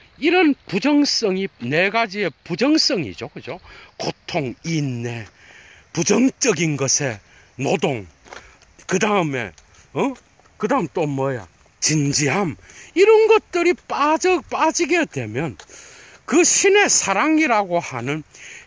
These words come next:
헤겔의 개념은 어떻게, 아니, 저 셀링의 개념은 어떻게 되는 거야? 무색무취,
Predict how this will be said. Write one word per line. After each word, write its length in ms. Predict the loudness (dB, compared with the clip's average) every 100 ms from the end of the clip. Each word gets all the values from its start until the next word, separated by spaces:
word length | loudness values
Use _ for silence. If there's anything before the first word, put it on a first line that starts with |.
| -2
헤겔의 500 | 0 2 2 2 0
개념은 800 | 0 -2 -2 -4 -6 -4 -4 -4 _ _ _
어떻게, 360 | 0 2 2 2 0
아니, 260 | -2 -2 -2
저 160 | -2
셀링의 580 | -2 0 2 4 4 2
개념은 320 | 0 -2 -4 -4
어떻게 300 | -4 -4 -4
되는 360 | -6 -12 -12
거야? 160 | -14 -16 -16 -18 -16 -18 -14
무색무취, 1120 | -6 -2 2 2 0 0 -2 -4 -6 -6 -6